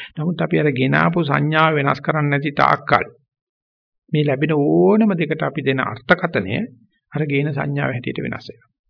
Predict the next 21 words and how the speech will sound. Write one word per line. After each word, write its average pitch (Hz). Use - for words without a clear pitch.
වේදනාවල් 139
හැටියට 139
වෙනස් 117
වෙනවා. -
ඒක 170
නිසා 202
සරුවචනanse 147
මතක් 123
කරන්නේ, 170
නැත්නම් 120
විශේෂයෙන් 139
මෙතන 131
සාරිපුත්‍ර 135
සාංශ 151
මතක් 123
කරන්නේ 147
මේ 190
වේදනාව 175
පිළිබඳ 170
සම්‍යක් 190
දෘෂ්ටිය. 127